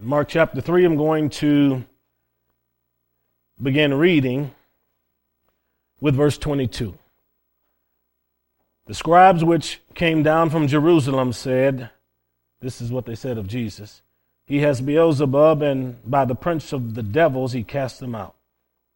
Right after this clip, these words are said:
He called unto him and said unto them in parables, "How can Satan cast out Satan? If a kingdom be divided against itself, that kingdom can't stand.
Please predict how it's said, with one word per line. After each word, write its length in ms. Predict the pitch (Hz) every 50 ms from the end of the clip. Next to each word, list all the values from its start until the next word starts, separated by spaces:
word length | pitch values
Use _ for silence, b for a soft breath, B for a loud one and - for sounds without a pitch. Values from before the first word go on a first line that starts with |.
| _ _ _ _ _ _ _ _ _ _ _
He 160 | - 143 135
called 320 | - 160 160 160 160 160
unto 220 | 160 156 143 151 151
him 240 | 143 160 170 165
and 120 | 156 143 127
said 340 | - - 165 165 160 160 156
unto 200 | 156 151 139 147
them 160 | 147 151 147
in 120 | 147 143 131
parables, 400 | - 170 170 151 131 127 110 -
"How 180 | 151 190 220
can 180 | 208 - 165 139
Satan 420 | - - 175 165 139 107 104 98
cast 380 | - - 131 123 113 - - -
out 200 | 107 104 95 -
Satan? 320 | - - 107 95 - - _ _ _ _ _ _ _ _ _ _ _ _ _ _ _ _ _
If 80 | _ -
a 60 | -
kingdom 420 | - - 160 165 165 160 156 147 143
be 100 | 147 143
divided 480 | 139 135 127 147 147 151 143 143 135
against 340 | 135 127 147 147 139 - -
itself, 380 | 139 113 - - 156 156 139 120
that 200 | 135 127 110 -
kingdom 360 | - 147 139 127 120 113 107
can't 260 | - - 110 101 -
stand. 480 | - - - 147 147 139 117 101 -